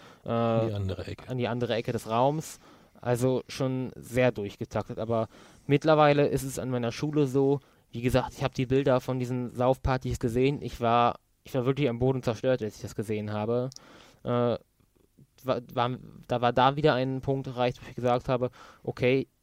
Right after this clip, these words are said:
Speaker 1: ich fühle mich mittlerweile selbst mit diesen Schutzmaßnahmen nicht mehr sicher genug.
Speaker 2: Mhm.
Speaker 1: Und das hat eben jetzt dazu geführt, dass ich mir diese F F P zwei Masken besorgt habe.
Speaker 2: Mhm. Okay. Ja gut, und dass es dann Menschen oder Sch-, Schüler oder Mitschüler gibt,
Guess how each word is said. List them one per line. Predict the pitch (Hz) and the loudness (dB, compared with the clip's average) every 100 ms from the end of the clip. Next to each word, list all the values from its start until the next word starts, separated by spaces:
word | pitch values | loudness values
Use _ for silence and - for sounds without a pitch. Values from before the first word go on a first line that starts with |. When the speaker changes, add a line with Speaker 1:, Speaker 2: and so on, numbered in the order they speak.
| - | -20
Speaker 1:
ich | - - | -12 -2
fühle | 147 | -2
mich | 139 127 | 0 -2
mittlerweile | 139 135 131 123 | 0 2 2 2
selbst | 120 131 127 | 2 2 2
mit | 139 | 0
diesen | 147 135 | 0 -4
Schutzmaßnahmen | 131 143 - 139 123 117 131 123 | -4 -6 -6 -4 -2 -2 -4 -2
nicht | 127 131 | -2 0
mehr | 123 | 2
sicher | 123 123 113 | 2 2 0
genug. | 113 117 147 - - _ _ _ 123 | 0 0 -2 -4 -12 _ _ _ -2
Speaker 2:
Mhm. | 104 101 | 0 0
Speaker 1:
Und | 120 127 | -2 -2
das | 127 | 2
hat | 135 | 2
eben | 117 131 | 2 -2
jetzt | 127 - | 0 0
dazu | 120 127 | 0 -2
geführt, | 117 131 123 | -4 -2 -2
dass | 107 | -2
ich | |
mir | 123 | -2
diese | 117 110 | -2 -2
F | 120 | -4
F | 120 | -6
P | - | -6
zwei | 117 110 107 | -4 -2 -4
Masken | 95 95 110 | -6 -10 -14
besorgt | 104 107 104 - | -10 -8 -8 -10
habe. | 120 - 127 _ - | -14 -12 -16 _ -2
Speaker 2:
Mhm. | 98 95 101 _ _ - | 0 0 -4 _ _ -6
Okay. | 98 98 107 _ _ _ _ _ _ _ _ _ _ _ - _ _ - _ _ _ | -2 -2 -4 _ _ _ _ _ _ _ _ _ _ _ -20 _ _ -20 _ _ _
Ja | 110 104 | -2 0
gut, | 110 87 | 0 -2
und | - 104 - - - | -4 -4 -4 -8 -6
dass | 98 | -6
es | 98 - | -6 -4
dann | 98 95 | -2 0
Menschen | 95 107 - 104 | 2 0 0 -2
oder | 98 95 | -2 -4
Sch-, | - - - - | -6 -10 -12 -14
Schüler | - - - 113 113 107 | -12 -10 -6 -4 -2 -2
oder | 101 95 | -2 0
Mitschüler | 98 107 - - 101 98 | 0 -2 -4 -4 -2 -4
gibt, | - 110 - - | -6 -10 -10 -18